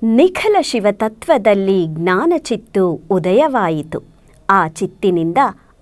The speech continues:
ಅಕಾರ, ಉಕಾರ, ಮಕಾರಗಳೆಂಬ ಅಕ್ಷರತ್ರಯಗಳಾದವು.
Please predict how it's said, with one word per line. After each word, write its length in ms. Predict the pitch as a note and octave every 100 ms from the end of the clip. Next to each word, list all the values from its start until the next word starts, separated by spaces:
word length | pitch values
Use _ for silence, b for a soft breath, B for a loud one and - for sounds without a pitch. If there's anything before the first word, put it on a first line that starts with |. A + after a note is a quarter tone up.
| A3
ಅಕಾರ, 520 | A3 A3 F#3 E3+ D#3+ D#3 D#3
ಉಕಾರ, 480 | B3 B3 G#3 F3 E3+ E3
ಮಕಾರಗಳೆಂಬ 1040 | F3 F3+ G#3 G3 F4 B3 G3 F#3 F3 F#3+ C#4 G#3 B B -
ಅಕ್ಷರತ್ರಯಗಳಾದವು. 1600 | E4 - - F4 A#3+ A3+ F#3+ F#3 G3+ G#3+ F3+ D3+ C#3+ D3+ C3+